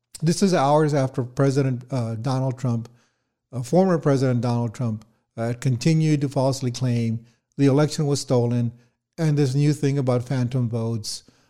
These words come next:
um, press Governor Greg Abbott for a ballot review. Yes, you are correct. Abbott lost his spine. Never mind that Trump won Texas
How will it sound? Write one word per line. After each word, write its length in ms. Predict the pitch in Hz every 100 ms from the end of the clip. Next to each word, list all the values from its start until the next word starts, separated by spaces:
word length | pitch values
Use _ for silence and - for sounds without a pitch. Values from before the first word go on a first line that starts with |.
| _ -
um, 760 | 117 113 107 107 175 139 113
press 440 | - 151 160 165 -
Governor 640 | 123 139 143 143 139 127 - _ _ _ _ 143
Greg 320 | 123 - 151
Abbott 380 | 139 120 113 117 - _
for 200 | - 135
a 60 | 127
ballot 400 | 110 143 180 170
review. 340 | 123 104 95 - _ _ _ _ _ _ _ _ _ _ _
Yes, 400 | 139 131 160 170 -
you 480 | - 151 160 151 - _ _ -
are 160 | 165 165
correct. 500 | - 143 202 - _ _ _ _ _ _ _ _ _ _ _ _
Abbott 400 | 175 165 160 175
lost 400 | 147 139 143 143
his 120 | 131 -
spine. 520 | - 139 151 123 - _ _ _ _ _ _ _ _ _ _ _ _ _ _ _ _ -
Never 320 | 147 160 190
mind 360 | 190 175 175 160
that 180 | 131 123
Trump 320 | 156 151 143
won 220 | 139 139
Texas 540 | - 147 139 143 127